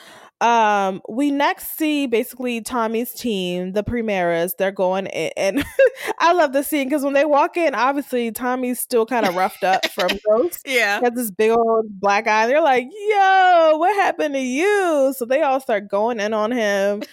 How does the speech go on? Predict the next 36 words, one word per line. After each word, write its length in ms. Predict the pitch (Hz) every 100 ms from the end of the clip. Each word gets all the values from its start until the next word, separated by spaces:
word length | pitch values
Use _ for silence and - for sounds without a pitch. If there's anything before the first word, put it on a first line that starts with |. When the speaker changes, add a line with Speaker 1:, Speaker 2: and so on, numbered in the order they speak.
| -
Speaker 2:
<laughs> 180 | 554 -
Speaker 1:
like, 260 | 185 196 -
telling 360 | 233 226 226
him 220 | 233 220
he's, 100 | 233 208
like, 180 | 202
self-defense 640 | - 220 - 202 233 240 -
classes. 840 | 262 226 226 - 240 226 220 226 220
He's 140 | 214
getting 180 | 202 208
his, 180 | 190 175 -
you 120 | 190
know, 160 | 185 185
his, 180 | 175 -
his 180 | 180 170
butt 300 | 170 233 -
whooped. 480 | 226 214 214 - -
So 120 | 285
I 180 | 175 269
was 120 | 262
just 120 | 220 190
like, 120 | -
"Oh, 240 | 147 160 185
this 180 | 240 226
is 100 | 202
what, 180 | 170 -
uh, 200 | 175 175
Joseph 320 | 196 190 175
Sikora 320 | - 240 233
was 140 | 190 -
talking 260 | 175 175
about 200 | 170 151
when 80 | 147
he's 140 | 160 -
saying, 180 | 175
like, 200 | 156 156